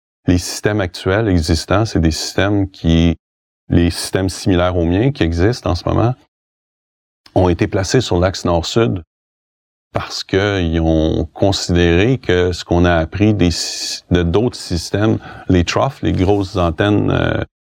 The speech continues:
courbées sur un seul axe, là, qui concentrent toute l'énergie sur un petit tuyau, c'est les systèmes les plus ex-, les plus utilisés dans le monde actuellement pour produire de l'énergie, euh, thermique, qu'on pourrait dire solaire thermique. Euh, ces systèmes-là, euh, on a appris que pour, euh,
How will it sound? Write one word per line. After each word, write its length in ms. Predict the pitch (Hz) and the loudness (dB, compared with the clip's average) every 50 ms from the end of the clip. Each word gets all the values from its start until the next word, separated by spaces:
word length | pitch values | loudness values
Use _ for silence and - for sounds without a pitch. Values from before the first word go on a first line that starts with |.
| _ - | _ -2
courbées 340 | - 95 87 90 101 104 | -2 0 2 2 0 0
sur 260 | 98 - - 87 87 85 | 0 -2 -4 -2 0 2
un 80 | 85 | 0
seul 240 | 85 - 90 82 85 | 0 0 -2 -2 0
axe, 320 | 85 101 131 - - - | -2 -2 -4 -6 -4 -2
là, 140 | - 120 110 - | -2 -2 -2 -2
qui 200 | - - - - | -4 -6 -4 -2
concentrent 400 | - 87 82 82 - 98 95 87 | 0 0 -2 0 -2 -2 -2 -2
toute 140 | - 87 - | -4 -2 0
l'énergie 360 | 87 85 85 85 82 104 104 | 2 2 2 2 2 2 0
sur 180 | - - 85 82 | 0 0 0 0
un 120 | 85 80 | 0 0
petit 180 | 78 - - - | -2 -4 -12 -10
tuyau, 400 | - - 85 82 90 104 127 - - - - - - - - - | -2 0 2 2 4 2 0 -4 -10 -20 -20 -18 -18 -20 -20 -12
c'est 140 | - - 104 | -2 0 2
les 100 | 104 98 | 2 2
systèmes 300 | - - - - 120 110 | 0 -2 -2 -2 0 2
les 120 | 98 85 | 2 2
plus 200 | - 95 90 - | 2 0 0 0
ex-, 180 | 87 82 - - - - - - - - - | 0 -2 -2 -4 -6 -6 -8 -8 -8 -12 -8
les 200 | - - 82 87 82 | -2 0 2 2 2
plus 320 | - - 98 90 - - - | 2 0 0 0 0 -4 0
utilisés 580 | 120 101 - - 107 98 90 85 87 95 104 | 0 0 2 2 2 4 4 4 4 2 2
dans 140 | 98 82 80 | 2 0 0
le 60 | 78 | 0
monde 200 | - 90 87 82 | 0 0 0 -2
actuellement 540 | 80 76 76 - - 80 76 73 76 78 80 - - - - - - _ - | -2 -4 -6 -4 -4 -2 -2 -2 -2 -4 -4 -8 -10 -20 -20 -20 -20 _ -4
pour 140 | - 76 73 | -4 -4 -2
produire 280 | - 82 78 85 82 | -2 -2 0 0 0
de 60 | 78 80 | 0 2
l'énergie, 640 | 78 78 78 78 80 82 85 85 85 85 85 82 | 0 0 0 -2 -2 -2 0 2 2 2 2 2
euh, 240 | 80 78 - - - - - - - 87 - - - - - - _ - | 2 0 0 -2 -2 -2 -4 -6 -8 -10 -14 -20 -20 -20 -20 -20 _ -6
thermique, 400 | - - - - 85 101 107 _ _ - _ | -4 -4 -4 -4 -6 -8 -8 _ _ -20 _
qu'on 140 | - 85 85 | -8 -8 -6
pourrait 180 | - 92 90 90 | -4 -2 -2 0
dire 160 | 92 - - | 0 -2 -4
solaire 320 | - - 85 87 87 87 | -2 -2 -2 0 0 -2
thermique. 420 | 87 - 87 87 87 - - - _ _ _ _ _ _ _ _ _ _ _ - 92 | -2 -4 -2 0 0 -2 -2 -4 _ _ _ _ _ _ _ _ _ _ _ -6 -4
Euh, 240 | 90 87 87 87 85 | -2 -2 0 -2 -2
ces 280 | 85 - - - 90 90 | -4 -4 -2 0 0 0
systèmes-là, 760 | - - - - 95 87 - - - 90 87 87 87 87 95 | 0 -2 -2 0 0 0 0 -2 -2 0 0 0 2 2 2
euh, 500 | 107 120 117 113 98 87 82 85 85 82 | 2 2 2 2 2 2 2 0 0 0
on 180 | 80 82 87 87 | 2 2 2 2
a 140 | 90 90 85 | 2 2 0
appris 360 | 80 78 - - 101 113 120 | 0 -4 -4 -2 -2 -2 -2
que 200 | - - 90 92 | 0 0 0 0
pour, 480 | 90 - - - 101 104 107 104 95 | 0 -2 -4 0 0 2 2 2 0
euh, 20 | 98 | -4